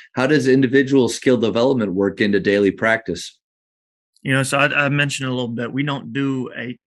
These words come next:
Speaker 2: ton in our actual practice. Um, we have five days a week right now. You know, we'll, once the season hits, we might lower it a little bit for legs purposes and, and things. But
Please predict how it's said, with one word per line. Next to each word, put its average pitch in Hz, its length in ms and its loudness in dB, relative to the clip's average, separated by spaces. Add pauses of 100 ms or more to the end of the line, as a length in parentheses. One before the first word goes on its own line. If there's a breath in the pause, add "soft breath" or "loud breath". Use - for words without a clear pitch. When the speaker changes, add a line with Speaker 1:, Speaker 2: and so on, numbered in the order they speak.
Speaker 2:
ton 127 640 -4
in 123 180 -2
our 117 100 0
actual 120 440 -4
practice. 123 840 -6 (160)
Um, 113 380 -10 (520 loud breath)
we 131 220 -2
have 117 500 -4 (360 soft breath)
five 127 240 -4
days 123 240 -2
a 113 40 -6
week 117 400 -4
right 117 200 -8
now. 117 420 -4
You 117 80 -6
know, 113 100 -4
we'll, 113 280 -6
once 123 240 -4
the 113 80 -8
season 120 320 -4
hits, 120 260 -2
we 113 80 -4
might 113 300 -4
lower 113 340 -4
it 113 60 -6
a 110 40 -6
little 113 220 -6
bit 113 300 -6
for 107 320 -10
legs 113 680 -6
purposes 110 580 -8
and, 110 140 -10
and 110 200 -8
things. 110 360 -8
But 127 200 -14